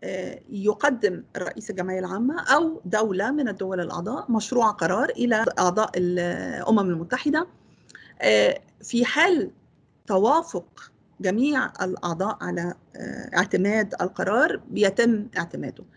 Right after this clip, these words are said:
إذا اعترضت دولة واحدة، آه، بيتم، آه، طبعًا كسر هذا الصمت ولا يعتمد القرار. بموجب هذا الإجراء مي تم اعتماد أكثر من سبعين قرارًا للجمعية العامة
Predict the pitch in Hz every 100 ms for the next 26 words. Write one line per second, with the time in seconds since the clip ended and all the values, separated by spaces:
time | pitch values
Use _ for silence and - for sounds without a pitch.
0 | - - - - 254 226 - 196 202 262
1 | 262 208 180 196 208 185 185 - 262 330
2 | 320 294 - 202 190 202 214 196 190 208
3 | 202 185 180 170 165 - - - 202 185
4 | 175 226 220 - 160 180 190 185 180 -
5 | 277 349 - 240 226 202 - - - -
6 | 185 180 185 175 - - - - - -
7 | 220 240 359 381 240 277 285 233 - 196
8 | 233 - 208 269 302 - 254 277 262 220
9 | 214 214 226 247 - 220 208 196 - 185
10 | 185 202 254 254 208 - 180 185 190 185
11 | 190 - _ _ - 190 190 180 185 190
12 | 180 190 214 214 226 -